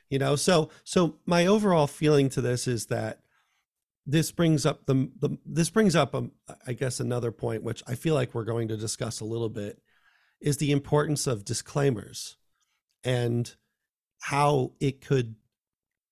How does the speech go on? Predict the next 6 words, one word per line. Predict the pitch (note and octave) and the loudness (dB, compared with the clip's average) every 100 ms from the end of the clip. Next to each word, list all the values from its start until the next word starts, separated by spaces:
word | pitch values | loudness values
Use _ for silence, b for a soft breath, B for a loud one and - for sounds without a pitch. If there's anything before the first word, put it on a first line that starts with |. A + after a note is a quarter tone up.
| _ _ | _ _
save | - - E3 D#3+ - | -8 0 0 0 -2
people | D#3 - A#2+ A2 | -4 0 0 0
from, | - B2+ A#2+ A2+ A2+ A2 - _ _ _ _ _ _ _ _ _ | 0 2 2 2 -2 -4 -10 _ _ _ _ _ _ _ _ _
uh, | A2+ A2+ - - | -8 -6 -6 2
unnecessary, | F#3 F3 E3 - C#3+ - C#3+ C3+ A#2+ A2+ A2+ _ _ _ _ _ _ _ _ _ _ _ _ - | 4 4 2 0 -4 0 2 2 0 -6 -10 _ _ _ _ _ _ _ _ _ _ _ _ -18
uh, | B2 A#2+ A#2+ C#3+ - | -16 -16 -18 -18 -18